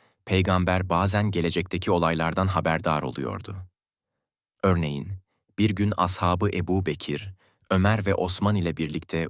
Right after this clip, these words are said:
Uhud Dağı'ndayken dağ titremeye başladı. Bunun üzerine,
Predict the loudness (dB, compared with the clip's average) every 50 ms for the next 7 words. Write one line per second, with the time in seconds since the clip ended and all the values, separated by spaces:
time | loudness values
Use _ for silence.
0 | -2 -2 0 0 0 0 0 0 2 2 2 2 2 2 2 0 0 0 -2 -2
1 | -2 -2 0 0 2 2 2 2 0 -4 -6 -6 -6 -4 -2 -2 -4 -2 -2 -4
2 | -4 -4 -6 -6 -8 -8 -10 -12 -12 -14 -16 _ _ _ _ _ _ _ _ _
3 | _ _ _ _ _ _ _ _ 0 2 4 4 4 2 2 0 -2 -2 -2 -4
4 | -4 -6 -6 -8 -12